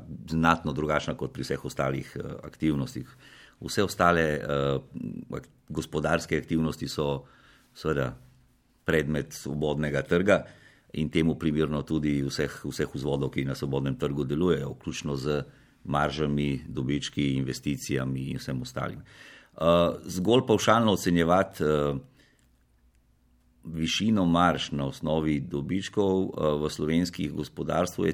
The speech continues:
tudi morda nehvaležno, ne. Če vemo, da je, eh, slovenski bruto družbeni proizvod sestavljen iz preko osemdeset odstotkov izvoza, eh, bi lahko nekdo celo zaključil, da se večina dodane vrednosti ustvari na drugih trgih in ne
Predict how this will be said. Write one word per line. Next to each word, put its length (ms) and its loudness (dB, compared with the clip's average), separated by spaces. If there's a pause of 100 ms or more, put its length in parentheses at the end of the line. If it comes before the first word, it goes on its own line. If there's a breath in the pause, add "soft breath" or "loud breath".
(120)
tudi 260 0
morda 600 4 (680 loud breath)
nehvaležno, 840 0
ne. 280 -8
Če 160 -4
vemo, 380 2
da 120 4
je, 260 4
eh, 920 -6
slovenski 560 -2
bruto 300 -2
družbeni 400 0
proizvod 600 -2
sestavljen 460 -2
iz 360 -6 (140)
preko 280 0
osemdeset 440 -2
odstotkov 560 -4
izvoza, 600 2
eh, 840 -6
bi 180 2
lahko 240 0
nekdo 220 4
celo 240 0
zaključil, 480 0
da 140 2
se 140 -2
večina 420 0
dodane 380 2
vrednosti 400 0
ustvari 320 4
na 100 4
drugih 440 4
trgih 460 -2
in 120 -2
ne 240 0